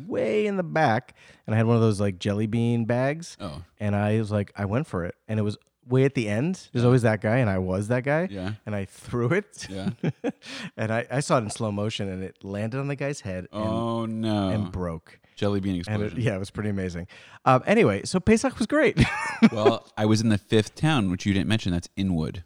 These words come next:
Speaker 1: Inwood.
Speaker 2: My
Speaker 1: Inwood.
Speaker 2: wife's brother, my brother-in-law,
Speaker 1: Are there
Speaker 2: Leon.
Speaker 1: Jews that live in Inwood? I've
Speaker 2: Yeah.
Speaker 1: never, I've never
Speaker 2: Oh,
Speaker 1: heard of
Speaker 2: yes.
Speaker 1: it.
Speaker 2: Oh, yes.
Speaker 1: Yeah?
Speaker 2: Many.
Speaker 1: Are there any kosher restaurants?
Speaker 2: No, no, no, no. It's, it's really towny.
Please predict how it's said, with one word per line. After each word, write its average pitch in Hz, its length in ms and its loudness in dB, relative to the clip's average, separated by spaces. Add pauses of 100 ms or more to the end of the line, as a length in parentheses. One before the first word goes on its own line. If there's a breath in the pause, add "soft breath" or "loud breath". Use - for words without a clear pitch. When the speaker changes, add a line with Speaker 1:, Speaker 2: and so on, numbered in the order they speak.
(140)
Speaker 1:
Inwood. 127 640 0 (100)
Speaker 2:
My 131 280 -4
Speaker 1:
Inwood. 101 180 -2
Speaker 2:
wife's 110 380 -2
brother, 120 420 6
my 98 140 -2
brother-in-law, 104 600 6
Speaker 1:
Are - 40 4
there 175 140 6
Speaker 2:
Leon. 113 220 4
Speaker 1:
Jews 160 180 8
that 220 100 4
live 220 160 0
in 233 60 0
Inwood? 233 260 0
I've 165 120 6
Speaker 2:
Yeah. 190 60 6
Speaker 1:
never, - 240 2
I've 113 100 0
never 135 180 4
Speaker 2:
Oh, - 20 4
Speaker 1:
heard 175 200 4
of 240 80 -2
Speaker 2:
yes. 95 80 -2
Speaker 1:
it. - 60 -10
Speaker 2:
Oh, 120 100 -4
yes. 120 440 -6
Speaker 1:
Yeah? 175 140 -2 (200)
Speaker 2:
Many. 98 380 -2 (480)
Speaker 1:
Are 120 60 0
there 117 100 4
any 123 80 4
kosher 117 340 0
restaurants? 214 580 -6 (120)
Speaker 2:
No, 131 320 6
no, 123 100 -2
no, 110 100 -2
no. 98 160 -4
It's, - 200 -8
it's 120 240 0
really 147 260 4
towny. 90 600 -6